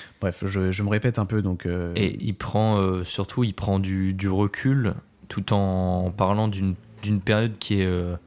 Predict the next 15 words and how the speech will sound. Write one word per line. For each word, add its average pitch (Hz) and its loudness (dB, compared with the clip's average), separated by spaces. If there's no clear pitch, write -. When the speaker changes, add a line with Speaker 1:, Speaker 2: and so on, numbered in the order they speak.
Speaker 2:
qui - 0
est 101 4
assez 101 2
intéressante, 104 2
justement, 101 0
qui - -4
est, 95 0
euh, 90 -2
une 92 -2
période 95 0
de 95 -2
transition 101 -2
aussi 113 0
entre 95 0
les, 92 0